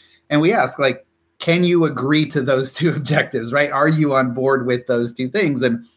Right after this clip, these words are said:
universally, right, folks are like, "Yes, that makes a lot of sense. We are totally supportive of that." I think as we grow,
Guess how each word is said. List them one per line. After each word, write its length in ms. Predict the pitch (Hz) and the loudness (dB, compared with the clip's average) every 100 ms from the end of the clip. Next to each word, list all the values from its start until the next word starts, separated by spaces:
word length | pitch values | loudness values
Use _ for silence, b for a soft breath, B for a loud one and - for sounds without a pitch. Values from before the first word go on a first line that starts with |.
| _ - | _ -12
universally, 760 | 131 143 127 120 117 113 107 | -4 -2 2 0 -2 -6 -4
right, 300 | 120 120 120 | -2 -2 -2
folks 240 | 123 117 117 | -4 -4 -8
are 80 | 104 | -6
like, 240 | 104 101 | -6 -8
"Yes, 460 | - 107 95 - - 123 | -14 -12 -6 -4 -4 -2
that 200 | 117 113 | -2 -2
makes 200 | 104 - | -12 -14
a 60 | |
lot 220 | 101 98 | -8 -8
of 80 | 110 | -6
sense. 480 | - 214 208 196 - | 2 4 6 4 0
We 140 | 123 | 2
are 80 | 117 | 2
totally 420 | - 120 113 117 | 2 -2 -2 -4
supportive 460 | 113 123 170 160 147 | -6 -4 0 0 -2
of 120 | 143 | -2
that." 200 | 143 131 B B B B - | -2 -2 B B B B -4
I 100 | 147 | 0
think 240 | 151 131 - | 0 -2 0
as 320 | 143 151 139 | 0 0 -2
we 220 | 127 120 | -4 -4
grow, 680 | 113 - 147 143 135 135 | -6 -4 -2 0 2 0